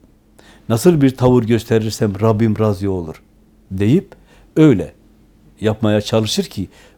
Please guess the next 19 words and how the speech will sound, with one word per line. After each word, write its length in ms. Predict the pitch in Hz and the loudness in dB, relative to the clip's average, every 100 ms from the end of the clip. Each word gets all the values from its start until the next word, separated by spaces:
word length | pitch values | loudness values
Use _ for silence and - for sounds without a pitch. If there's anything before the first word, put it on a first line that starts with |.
| - | 0
bu 120 | 127 | 0
hal 340 | - 160 139 | 2 0 0
onu 300 | 87 98 92 - _ _ _ _ _ _ _ _ 110 | 0 -4 -4 -8 _ _ _ _ _ _ _ _ -6
vuslata 380 | 104 104 107 | -4 -2 -2
taşır. 440 | 101 196 - 175 - _ _ _ _ | -2 -4 -4 -6 -8 _ _ _ _
Bununla 280 | 113 113 107 | 0 2 2
beraber 380 | 104 113 175 123 | 0 -2 -2 -2
nefsini 440 | 101 - 117 160 | -4 -4 -2 -2
tezkiye 460 | - 104 - 143 117 | -2 -8 -4 -2 -2
ettirmiş 500 | 85 92 90 82 - | -4 -8 -8 -8 -8
olur. 300 | 78 76 - _ _ _ - - - _ - | -8 -10 -18 _ _ _ -20 -20 -20 _ -2
Nefsine 380 | 123 - 147 160 | -2 2 2 2
taviz 380 | 127 135 139 | 2 2 2
verdikçe, 540 | 117 117 135 - - - _ _ _ _ _ | 0 0 0 -4 -10 -12 _ _ _ _ _
nefsiyle 440 | 107 110 - 135 131 | -4 -4 0 0 0
konuştukça 800 | - 113 110 - 160 - 156 208 _ _ _ | 0 -2 -2 -6 -8 -4 -6 -6 _ _ _
nefsi 380 | 123 123 185 147 | -2 0 -2 0
büyür, 240 | 127 117 92 _ - | 0 -2 -4 _ -8
güçlenir. 720 | 110 123 - 131 135 110 - | -4 -2 2 2 4 -2 -10